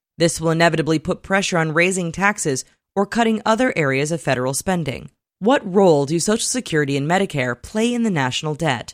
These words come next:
One of the biggest challenges we face is our future federal obligations for Social Security, disability, and Medicare. According to the most recent Medicare Trustees Report, on page two hundred twelve, the combined obligations of those funds to cover everyone alive today,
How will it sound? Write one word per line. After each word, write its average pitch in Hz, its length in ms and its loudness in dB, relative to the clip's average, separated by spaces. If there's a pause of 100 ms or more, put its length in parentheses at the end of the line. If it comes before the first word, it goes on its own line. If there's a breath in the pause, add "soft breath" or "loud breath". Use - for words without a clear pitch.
(140)
One 277 160 4
of 320 120 0
the 220 80 2
biggest 170 400 0
challenges 156 600 0
we 185 140 0
face 151 520 0
is 190 100 -2
our 208 180 0
future 233 420 -4
federal 180 340 0
obligations 156 840 -2 (120)
for 202 100 -2
Social 247 320 -2
Security, 147 480 -2
disability, 139 880 -4
and 202 120 0
Medicare. 165 580 -2 (200)
According 185 280 2
to 147 80 -6
the 156 40 -4
most 156 200 -2
recent 165 400 0
Medicare 151 420 0
Trustees 175 420 -4
Report, 143 380 -4 (300)
on 202 120 0
page 214 320 2
two 247 220 -2
hundred 190 320 0
twelve, 156 420 0 (300)
the - 80 -4
combined 180 480 2
obligations 160 720 2
of 147 160 -6
those 156 260 0
funds 151 360 -2
to 156 100 -6
cover 147 400 -2
everyone 165 400 2
alive 147 260 2
today, 143 440 0